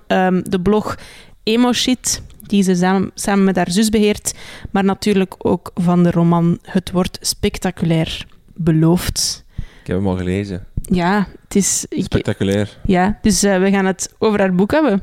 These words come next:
Speaker 2: Ja, laat ons, ehm, hopen dat de titel van haar boek dezelfde lading tikt als de volgende podcast.
Speaker 1: Voilà, daar gaan we voor.
Speaker 2: Ja, oké.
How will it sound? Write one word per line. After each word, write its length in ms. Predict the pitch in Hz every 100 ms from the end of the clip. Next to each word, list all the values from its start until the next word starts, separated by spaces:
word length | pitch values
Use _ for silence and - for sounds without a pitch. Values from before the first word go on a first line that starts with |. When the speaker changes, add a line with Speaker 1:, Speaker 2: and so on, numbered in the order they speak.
| -
Speaker 2:
Ja, 180 | - 98 -
laat 200 | 98 110
ons, 200 | 107 107
ehm, 500 | 98 95 95 92 95 110 _ _ -
hopen 440 | 110 117 127 110
dat 260 | 104 101 -
de 140 | 92 -
titel 260 | 123 131
van 140 | 113 101
haar 200 | 95 95
boek 320 | 110 - - _ _ _ _ _ - _ _ _ _ - _ -
dezelfde 420 | 92 87 104 101
lading 360 | 90 95 95 87
tikt 220 | 92 -
als 380 | 95 90 - - _ _ _ _ -
de 180 | - 90
volgende 300 | 98 95 95
podcast. 640 | 92 - 90 87 - - - - -
Speaker 1:
Voilà, 40 | - - -
daar 160 | - 180
gaan 160 | 185
we 60 | 190
voor. 280 | 185 180 -
Speaker 2:
Ja, 200 | 107 - -
oké. 220 | - -